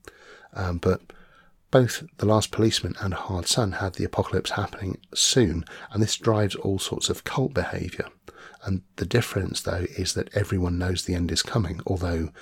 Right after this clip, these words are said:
in Hard Sun the authorities try to suppress the knowledge to avoid riots. So I do recommend The Last Policeman trilogy. It's, um,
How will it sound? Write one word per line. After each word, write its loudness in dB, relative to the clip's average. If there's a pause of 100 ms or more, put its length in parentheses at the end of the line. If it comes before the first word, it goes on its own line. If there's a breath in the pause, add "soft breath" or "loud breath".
(340 loud breath)
in 0
Hard 0
Sun 0
the 2
authorities 2
try 0
to 0
suppress 0
the -6
knowledge -2
to 0
avoid 2
riots. 2 (760 soft breath)
So 10
I 12
do 8
recommend 2
The 4
Last 0
Policeman -2
trilogy. -2
It's, -2
um, -4